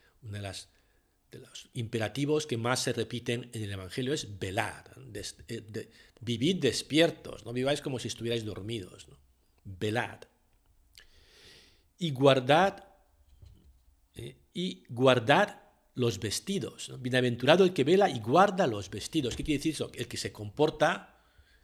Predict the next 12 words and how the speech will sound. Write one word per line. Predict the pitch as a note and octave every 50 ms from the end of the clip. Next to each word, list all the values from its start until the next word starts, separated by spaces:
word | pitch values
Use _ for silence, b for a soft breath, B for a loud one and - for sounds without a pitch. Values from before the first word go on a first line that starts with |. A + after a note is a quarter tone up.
| b b b b b b b
de | G2+ G#2 F#2+
forma | - - G#2 A2+ A#2+ C3 C#3 D#3+ D#3 - -
decente, | A#2 A2 - D#3 D#3 E3+ E3 C3+ - - - - - _ _ _ _ _ _ _ _ - G2 A2+ B2+ - - _ C3+ C#3 _ _ _ _ _ _
no | A2+ A#2 B2+ C#3 D3 C#3
mostrando | C3 B2+ A#2+ - - C3 C3+ C3+ C#3 C3 B2+ A2
sus | - A#2+ A2 G#2+
vergüenzas, | A2+ G#2+ G#2+ G#2 C#3 D#3 D3+ C#3+ - - - - - - - _ _ _ _ b b b b b b b b b
sino | - - - G#2+ A2 A2 A2+ - -
el | A2 G#2+ -
que | - A2+ G2+
se | - A2 -
comporta | - G#2 G2 - - C3 B2+ - C#3 C#3 C#3+ D3 -